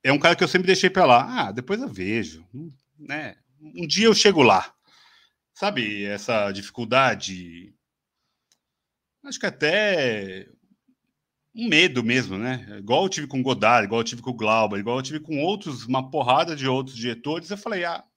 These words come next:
não tô pronto ainda." Fellini ainda não conheci tanto. Italiano mesmo, como um todo, eu conheço muito pouco.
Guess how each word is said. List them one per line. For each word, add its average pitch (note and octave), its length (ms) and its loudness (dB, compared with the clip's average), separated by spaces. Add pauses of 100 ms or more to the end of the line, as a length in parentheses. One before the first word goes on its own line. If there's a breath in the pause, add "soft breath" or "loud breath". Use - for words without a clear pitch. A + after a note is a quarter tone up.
não G#3+ 160 -8
tô G3 120 0
pronto C#3 480 -2
ainda." F2 280 -12 (720)
Fellini B2 460 0
ainda G#2 180 -2
não A2 120 -4
conheci A#2 340 -8
tanto. C#3+ 400 -10
Italiano G#3 460 -6
mesmo, E3+ 360 -4 (360)
como D#3 180 -6
um D3+ 100 -4
todo, D#3+ 300 -6
eu D#3+ 60 -14
conheço D#3 260 -8
muito D#3+ 240 -14
pouco. - 320 -18